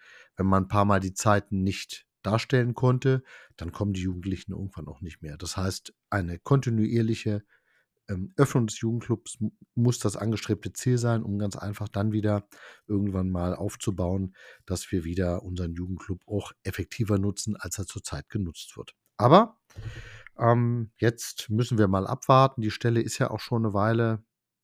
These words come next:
ja, geplant, aber es ist umso ärgerlicher, wenn dann aufgrund von persönlicher Befindlichkeiten, ähm, man dann eigentlich das, was die Gemeinde mal auszeichnete,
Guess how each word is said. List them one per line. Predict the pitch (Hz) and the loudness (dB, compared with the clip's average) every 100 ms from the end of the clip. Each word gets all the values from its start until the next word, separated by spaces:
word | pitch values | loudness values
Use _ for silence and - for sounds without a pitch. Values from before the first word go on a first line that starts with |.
| _ _ - | _ _ -10
ja, | 110 107 | -4 -4
geplant, | 101 98 107 101 107 117 | -4 -4 -2 0 0 -2
aber | 104 98 | -6 -10
es | 95 | -12
ist | - 113 | -12 -8
umso | 107 101 | -6 -6
ärgerlicher, | 104 98 113 113 110 113 | -6 -4 -2 0 0 -2
wenn | 101 104 | -2 -2
dann | 101 104 107 _ - - | -2 -4 -6 _ -20 -18
aufgrund | - 98 - 110 101 | -8 -8 0 0 2
von | 107 95 | 0 2
persönlicher | 101 90 107 117 113 | 0 2 0 0 -2
Befindlichkeiten, | 98 - 104 - 107 - 101 95 95 98 101 _ _ 110 - _ _ _ _ | -2 -2 -6 -4 -10 -4 -2 -2 -4 -10 -10 _ _ -20 -20 _ _ _ _
ähm, | 101 92 95 98 _ - | -10 -8 -8 -10 _ -6
man | 98 98 | -2 0
dann | 92 98 107 | 0 0 -2
eigentlich | 92 92 98 - 98 - - - - _ _ _ _ _ _ - | -4 -4 -4 -2 -2 -2 -10 -14 -18 _ _ _ _ _ _ 0
das, | 117 113 117 | 2 4 0
was | - | 0
die | 110 | 0
Gemeinde | 101 95 101 101 | 0 2 2 2
mal | 92 85 | 0 -2
auszeichnete, | 92 120 - - 123 110 113 117 110 117 113 | -2 -2 -4 -6 -2 -2 -2 -6 -6 -4 -4